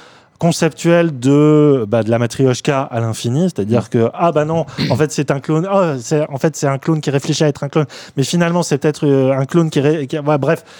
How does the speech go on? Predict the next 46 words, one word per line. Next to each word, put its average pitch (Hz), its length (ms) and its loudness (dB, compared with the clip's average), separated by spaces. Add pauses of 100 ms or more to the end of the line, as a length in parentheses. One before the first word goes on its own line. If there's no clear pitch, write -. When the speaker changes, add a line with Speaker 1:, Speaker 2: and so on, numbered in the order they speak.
(140)
Speaker 1:
c'est 131 240 -2
des 123 220 -2
espèces 135 300 -2
de 135 140 2
nœuds 165 200 4
au 165 60 4
cerveau 165 320 2
en 151 80 0
permanence. 139 560 -2 (720)
Ça 143 120 -2
pourrait 131 140 0
être 139 80 -2
très 269 220 -2
gratuit. 156 480 -4 (500)
Vraiment, 147 440 0
on, 110 400 -8
on 92 40 -16
pourrait 98 240 -8
trouver 127 300 0
la 113 80 2
limite 127 240 0
de 117 80 2
l'exercice 104 420 -4
très 110 320 -4
vite. 156 260 -8 (360)
Sauf 123 160 -2
que 127 40 0
déjà, 139 280 2
c'est 120 140 -2
fait 131 280 2
en 104 140 2
vingt 120 160 0
minutes 139 340 -2
et 92 160 -2
c'est 120 140 -4
plié 147 520 0
et 110 140 -6
il 104 100 -4
y 98 60 -4
a 90 80 -4
rien 131 240 0
à 123 60 2
acheter. 170 400 0 (460)
Mais 104 80 -8
surtout, 262 380 0
enfin, 92 500 -6